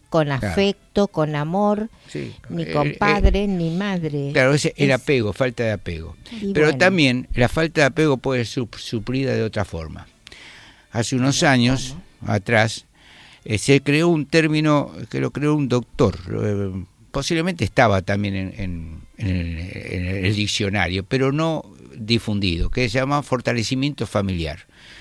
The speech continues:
Speaker 2: Cualquiera
Speaker 1: Ah, bueno.
Speaker 2: puede tener, hacer apego con el chico, no tiene que
Speaker 1: Sí,
Speaker 2: ser ni el padre
Speaker 1: claro.
Speaker 2: ni la madre.
Speaker 1: Sí.
Speaker 2: Pero sin embargo, la madre cuando da el pecho, le, le produce el gran apego. Y
Speaker 1: Claro.
Speaker 2: ustedes ven cuando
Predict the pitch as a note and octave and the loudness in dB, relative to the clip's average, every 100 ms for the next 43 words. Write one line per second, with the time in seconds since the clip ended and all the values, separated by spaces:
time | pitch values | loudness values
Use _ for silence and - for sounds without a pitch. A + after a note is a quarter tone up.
0 | - - - D#3 D#3+ - G3+ D#3+ A#2+ C3+ | -20 -8 2 2 2 0 4 6 6 2
1 | C#3 C#3+ - - - D#3 D3+ C#3 B2+ C3 | -4 -12 -18 -12 0 2 2 0 -2 -2
2 | C3 - - - A#2 - B2+ A#2+ - A#2+ | -4 -8 -14 -6 -4 -2 -2 0 2 4
3 | - E3+ C3 G#2+ A2+ A2 G#2 B2 A2+ B2 | 6 6 6 6 4 4 2 -2 0 -2
4 | D3+ D#3+ D3 B2 A2 B2+ A#2+ A#2 - C#3+ | -2 -4 -4 -4 -4 -2 -2 -2 -2 0
5 | F3+ E3 C3+ C3+ A#2+ G#2 F#2+ F2 D#2+ D#2 | 2 2 2 0 0 0 0 -4 -6 -10
6 | - - D3 C#3 C#3+ A2 B2 A2+ C3 B2+ | -16 -16 -14 -12 -10 -2 -2 0 0 0
7 | D3 D3+ B2 A#2+ A#2+ G#2 G#2+ A2+ D3+ B2 | 0 2 2 -2 -4 0 2 2 2 2
8 | G2 G2+ G2 F#2 G#2+ C3+ B2+ A2+ D3+ G2 | 0 -2 -4 -2 0 0 0 0 0 0
9 | - G#2+ - _ - - G2 G2 - G2 | -4 -8 -10 _ -20 -14 -8 -8 -8 -10
10 | G2 G2+ A#2 A#2+ - - G2+ G#2 G#2 G2+ | -8 -4 -2 -2 -2 -4 -4 -4 -2 -4
11 | - G#2+ G2 G#2 G2 - - A#2+ F2 - | -2 -2 0 -4 -8 -16 -16 -14 -12 -12
12 | D3 - C#3+ C#3+ C#3+ B2 A#2 G2+ G2+ | -4 2 4 4 2 0 -2 -2 -6